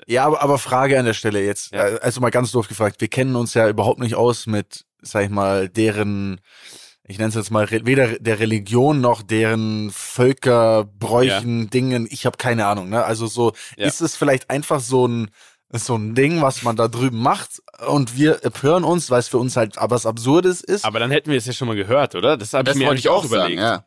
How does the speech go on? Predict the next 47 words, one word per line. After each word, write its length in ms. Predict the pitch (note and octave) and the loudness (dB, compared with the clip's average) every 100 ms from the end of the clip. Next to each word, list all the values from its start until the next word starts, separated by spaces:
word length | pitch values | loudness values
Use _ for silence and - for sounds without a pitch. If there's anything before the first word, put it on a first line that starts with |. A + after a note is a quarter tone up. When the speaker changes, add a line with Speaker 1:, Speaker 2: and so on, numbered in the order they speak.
| _ | _
Speaker 2:
Aber 320 | G#2+ G#2 G#2+ | -6 0 0
Speaker 1:
Aber 120 | B2 C3+ | 2 0
du, 60 | |
Speaker 2:
dann 80 | A#2+ | 0
Speaker 1:
aber 120 | C3+ | 2
der 120 | D3 D3 | 2 2
macht 220 | E3+ - | 2 0
doch 40 | |
sowas 300 | D3 D#3+ D3+ | 0 2 0
nicht 140 | E3 C#3+ | -2 0
vor 100 | D3 | 2
laufender 300 | D#3 D#3 F3+ | 2 2 -4
Kamera 520 | - D#3 D3+ C#3+ F3 | -4 -2 0 2 0
und 200 | - C3 | -2 -8
vor 160 | - B2+ | -2 0
anderen 200 | C#3 B2 | 2 2
Leuten, 580 | B2 C3+ C3+ D#3 F3+ - _ _ _ _ _ _ _ _ | 2 2 -2 -6 -6 -12 _ _ _ _ _ _ _ _
also 800 | A2+ B2 B2 A#2+ A2+ A2+ A2+ G#2 _ _ | -2 2 4 4 4 2 -2 -6 _ _
ohne 300 | C#3 D3 D3+ | 0 2 2
zu 220 | C#3 - B2+ | 0 -4 -2
wissen, 360 | D3 D3 C3 | -2 -2 0
dass 240 | B2 A#2+ B2+ | 0 0 -4
es, 320 | A2+ - - _ _ G#2+ G#2 A#2 - | -12 -14 -18 _ _ -14 -2 -2 0
also 260 | A#2 A2+ | -2 0
dass 200 | A2+ A2 | -2 -4
es 100 | - | -8
falsch 440 | - - A#2+ A#2 G#2+ | -14 -2 2 2 0
ist 220 | G2 - | -6 -4
oder 160 | G#2 | -4
dass 160 | G2+ G2+ | -2 -6
es 180 | G#2 - | -10 -6
irgendwie 320 | A#2 G#2+ G#2 | -6 -4 -4
ein 80 | G2+ | -4
bisschen 300 | G#2 G#2+ G#2 | -8 -6 0
weird 220 | A#2 A#2+ | 2 2
grad 260 | - G#2 F#2 | 0 -2 0
kommt, 260 | A2+ G#2 - - - - _ | -2 -4 -8 -20 -20 -20 _
wenn 120 | A2 | -4
man 100 | G#2+ | -2
Speaker 3:
Ja, 60 | G2+ | -2
Speaker 1:
so 100 | G#2+ | -4
einen 60 | G#2+ | -2
Speaker 3:
vielleicht 280 | G#2 - | -2 0
Speaker 1:
Move 100 | A2 | -2
macht. 80 | F#2+ | -2
Speaker 3:
ist 120 | B2 | -2
er, 300 | A#2+ A2+ F#2+ | 0 0 0